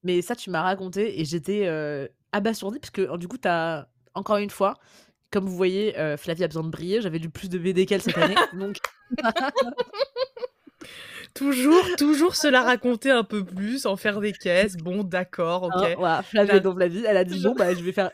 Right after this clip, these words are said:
Speaker 1: une semaine où je lis que des B D pour faire chier Laura. »
Speaker 2: Voilà,
Speaker 1: Super,
Speaker 2: t'as juste
Speaker 1: voilà.
Speaker 2: décidé de rattraper le coup et, et d'en faire des caisses, voilà, comme d'hab. Mais
Speaker 1: Mais
Speaker 2: non,
Speaker 1: je suis
Speaker 2: c'est vrai.
Speaker 1: trop curieuse parce que tu m'as pas dit quelle B D en plus.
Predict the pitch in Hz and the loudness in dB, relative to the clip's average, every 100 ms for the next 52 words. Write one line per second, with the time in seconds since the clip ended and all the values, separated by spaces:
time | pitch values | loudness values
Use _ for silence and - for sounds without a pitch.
0 | - 339 - 302 233 233 233 - 214 208 | -6 -8 -4 -4 -4 -6 -6 -8 -8 -8
1 | 196 240 - - - 349 294 277 269 285 | -6 -8 -10 -6 -2 0 -2 -6 -6 -6
2 | 233 226 - 247 214 180 175 240 233 208 | -6 -8 -6 -2 -2 -2 -6 -4 -2 2
3 | 214 247 262 294 175 277 277 302 254 185 | 0 0 -2 -2 -2 -4 -8 -10 -6 -4
4 | 247 277 254 262 254 233 240 320 - _ | -4 -4 -6 -6 -10 -8 -6 -8 -10 _
5 | 214 220 220 233 220 208 - 311 262 247 | -8 -4 -4 -4 -6 -8 -6 -6 -4 -6
6 | 185 185 - - 196 185 185 - 196 196 | -8 -8 -12 -10 -8 -6 -6 -8 -10 -6
7 | 170 175 _ _ _ _ 202 214 254 190 | -8 -10 _ _ _ _ -4 -2 -2 -6
8 | - 285 - 294 359 - 196 190 185 185 | -4 -6 -4 -6 -6 -8 -14 -14 -10 -10
9 | 165 262 269 277 220 175 190 202 196 175 | -8 -10 -12 -10 -10 -8 -8 -6 -6 -6
10 | - 160 - | -12 -20 -20